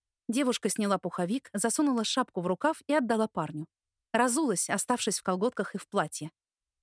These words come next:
Неловко провела рукой по высокому хвосту, поправляя волосы. "Проходи в мою комнату, вот сюда". Они вошли, и Марьян быстро откатил под кровать гантели,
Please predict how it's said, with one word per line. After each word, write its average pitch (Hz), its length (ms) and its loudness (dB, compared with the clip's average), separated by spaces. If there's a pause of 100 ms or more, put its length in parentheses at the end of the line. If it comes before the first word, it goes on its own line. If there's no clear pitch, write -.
(100)
Неловко 240 460 2
провела 214 360 2
рукой 233 300 0
по - 120 0
высокому 277 460 0
хвосту, 226 480 -2
поправляя 180 440 2
волосы. 170 440 -2 (600)
"Проходи 240 420 6
в 190 40 2
мою 185 200 4
комнату, 170 520 0
вот 247 180 4
сюда". 214 280 2 (580)
Они 214 240 2
вошли, 185 360 0
и 254 140 -6
Марьян 226 380 0
быстро 269 320 -2
откатил - 380 -2
под - 160 -4
кровать 226 280 0
гантели, 214 480 0